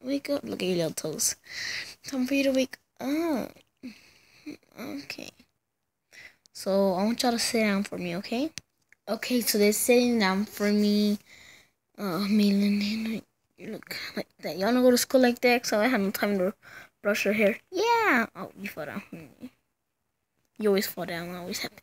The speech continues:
Just, uh, let me grab you. You're too little. And you're so up. Still, I can't do that. Okay, so I'm gonna pack your things up. So, yeah.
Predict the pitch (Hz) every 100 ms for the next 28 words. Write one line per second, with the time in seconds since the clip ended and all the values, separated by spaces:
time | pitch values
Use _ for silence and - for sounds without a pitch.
0 | _ - - - - _ - - _ _
1 | - 294 254 214 214 190 180 190 214 _
2 | - - - - 208 - - 202 196 208
3 | 214 220 214 - _ - 214 - - -
4 | _ - - _ 294 _ _ _ _ _
5 | _ - - - - - 190 254 _ -
6 | 214 - - 226 233 220 220 214 - -
7 | - 208 202 196 - - - - - _
8 | - 247 - 226 220 233 - 214 233 247
9 | - 247 - 254 - 208 202 202 196 202
10 | - _ - - _ _ _ _ _ _
11 | _ _ - - - - - - 269